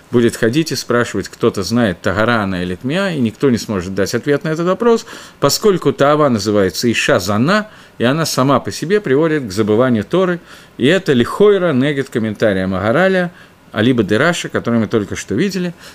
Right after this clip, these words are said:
Таким образом, мы разобрали вот такой вот интересный махлокис. Но Гагро, Гаон Мивильна базируется на этом посоке из Мишли,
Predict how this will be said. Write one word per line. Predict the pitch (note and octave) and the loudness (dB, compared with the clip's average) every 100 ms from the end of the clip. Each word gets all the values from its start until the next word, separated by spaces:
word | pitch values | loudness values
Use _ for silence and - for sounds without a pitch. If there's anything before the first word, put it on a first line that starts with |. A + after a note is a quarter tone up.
| - | -10
Таким | B2 F3 | -4 -2
образом, | G3+ F3 C3+ | 0 -2 -2
мы | B2+ D#3+ | -2 0
разобрали | B2 A2 G#2+ D3 C#3 | 2 2 4 2 2
вот | A2 | -2
такой | G#2 - A#2 | -2 0 0
вот | A2+ - - - | 0 -8 -16 -10
интересный | F#2+ A#2 A2+ - | 0 2 2 0
махлокис. | G2+ A#2+ A3 A3 G3 - - - - - | -2 0 2 0 0 -8 -12 -16 -18 -4
Но | A#2+ E3+ G#3 G3 - - - | 2 2 2 -4 -12 -20 -14
Гагро, | - C#3 B2+ E3+ A3+ G#3+ - - - - | -2 0 2 2 2 0 -12 -20 -20 -4
Гаон | A2 C3+ B2 | 2 4 4
Мивильна | B2 E3 A3+ G#3 E3 | 4 4 2 2 2
базируется | C#3 B2+ G3 F#3+ E3+ - C3 | 2 2 2 2 0 -2 0
на | C3 C3+ | 0 0
этом | D3+ D#3+ C#3 | 0 0 0
посоке | C3+ B2+ G#2 F2 | 2 0 0 -2
из | F#2+ G2+ | -2 2
Мишли, | G3+ G#3 A3 G3 | 2 0 -2 -6